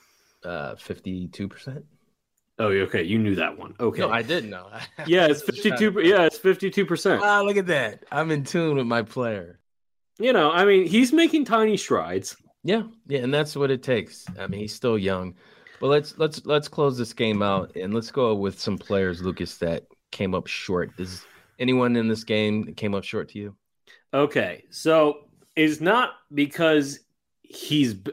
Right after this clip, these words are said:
Speaker 2: a bad player or that he, he's, you know, he's not performing to the best of his abilities. But I'm gonna have to talk about Joel Embiid here, and I mean, you talked about this before the podcast, Uriah.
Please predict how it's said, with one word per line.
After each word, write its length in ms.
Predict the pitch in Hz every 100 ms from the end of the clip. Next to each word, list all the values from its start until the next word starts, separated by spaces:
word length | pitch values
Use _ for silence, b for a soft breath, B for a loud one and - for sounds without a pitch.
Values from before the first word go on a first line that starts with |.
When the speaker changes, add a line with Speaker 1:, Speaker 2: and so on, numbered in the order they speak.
| -
Speaker 2:
a 120 | 127
bad 400 | - 131 127 113
player 420 | - 113 104 101
or 240 | 92 104 101
that 240 | 104 104
he, 440 | - 110 107 95 b b b b b _ _
he's, 720 | - - 131 117 110 - -
you 120 | 135
know, 400 | 117 101 92 - _
he's 280 | - 131 120
not 220 | 135 123
performing 460 | 123 113 127 113 107
to 120 | 120
the 60 | 101
best 260 | 110 101
of 80 | 104
his 160 | 98 90
abilities. 600 | 87 95 85 80 80 -
But 80 | 117
I'm 140 | 127 180
gonna 140 | 202
have 180 | 165 151
to 80 | 120
talk 280 | - 123 -
about 180 | 110
Joel 280 | 101 101 104 98
Embiid 260 | 95 98
here, 300 | 95 92 90
and 100 | 101
I 80 | 113
mean, 300 | 113 139 180
you 120 | 160
talked 260 | 147 131 120
about 160 | 123 110
this 120 | 104
before 340 | 107 - 117
the 40 | 101
podcast, 500 | - 98 101 110 -
Uriah. 440 | 117 156 151 92